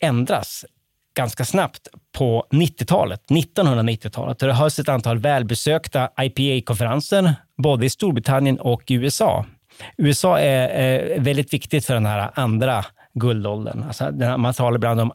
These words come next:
I P A, American Pale Ale. Och idag är både ipan och apan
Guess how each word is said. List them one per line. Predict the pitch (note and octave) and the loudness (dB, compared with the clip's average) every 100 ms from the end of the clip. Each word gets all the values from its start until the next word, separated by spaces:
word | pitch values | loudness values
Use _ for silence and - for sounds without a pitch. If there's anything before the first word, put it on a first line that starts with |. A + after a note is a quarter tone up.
| D3 D3 | -2 -2
I | |
P | - B2 F#2+ G#2 A#2+ - | 0 -2 -2 -4 -6 -2
A, | |
American | A#2+ C3 D3+ C3+ G#2 G2 | 2 4 2 0 -4 -4
Pale | A2+ G#2 G#2+ | -6 -6 -8
Ale. | - C3+ - _ - - - - - - | -12 -12 -14 _ -16 -14 -14 -16 -8 -2
Och | E3 | 0
idag | E3+ F3+ F#3 | 4 4 4
är | D#3 | 2
både | C#3+ C#3+ F3 | 0 0 0
ipan | D3 - F#3 B2+ G#2+ - - _ | 0 0 0 2 -2 -6 -20 _
och | C3 B2 - - - | -2 -2 -6 -10 -2
apan | D3 A2+ - B2+ G#2+ | 0 0 -2 -4 0